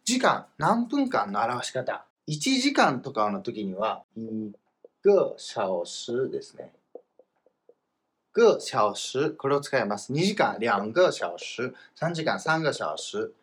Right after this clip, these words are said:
というふうになります。分間、分钟使います。十分間、十分钟。二十分钟。ということですね。分钟、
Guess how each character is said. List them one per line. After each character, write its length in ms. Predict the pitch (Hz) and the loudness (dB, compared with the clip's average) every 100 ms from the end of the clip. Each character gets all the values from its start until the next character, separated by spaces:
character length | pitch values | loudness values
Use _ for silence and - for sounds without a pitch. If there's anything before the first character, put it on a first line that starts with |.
| _ _ | _ _
と 60 | 135 | 0
い 20 | |
う 40 | 143 | 0
ふ 40 | |
う 60 | 180 | 0
に 40 | |
な 100 | 87 | -4
り 80 | 80 | -6
ま 120 | 73 | -12
す。 220 | - - _ _ _ _ _ _ _ _ _ | -18 -20 _ _ _ _ _ _ _ _ _
分 180 | - 233 | -2 0
間、 220 | - - - _ - - - | 0 -6 -10 _ -20 -10 -2
分 340 | 170 180 165 | -2 0 -2
钟 300 | 175 165 165 - _ _ _ | 0 0 -2 -10 _ _ _
使 140 | - 104 | -10 -6
い 80 | 87 | -6
ま 120 | 80 | -10
す。 200 | - - _ _ _ _ _ _ _ _ _ _ _ _ _ _ _ _ _ _ | -14 -20 _ _ _ _ _ _ _ _ _ _ _ _ _ _ _ _ _ _
十 120 | - 123 | -8 -6
分 220 | - 190 | -2 -4
間、 200 | - - | -4 -10
十 400 | - - - 110 107 | -12 -12 -6 -4 -2
分 300 | 156 151 151 | -2 -2 -2
钟。 320 | 151 143 143 _ _ _ _ _ _ _ _ | -2 -4 -6 _ _ _ _ _ _ _ _
二 220 | - 196 135 | 4 4 4
十 180 | - 98 | -2 -6
分 280 | 95 117 120 | -2 -2 -2
钟。 300 | 120 113 117 - _ _ _ _ _ _ _ _ - | -4 -4 -6 -12 _ _ _ _ _ _ _ _ -10
と 60 | |
い 20 | |
う 20 | 110 | -8
こ 80 | |
と 80 | 104 | -6
で 60 | 87 | -6
す 120 | - | -6
ね。 240 | 98 120 - _ _ _ _ _ _ _ _ _ | -6 -6 -10 _ _ _ _ _ _ _ _ _
分 160 | 92 104 | -12 -10
钟、 240 | 98 92 | -8 -10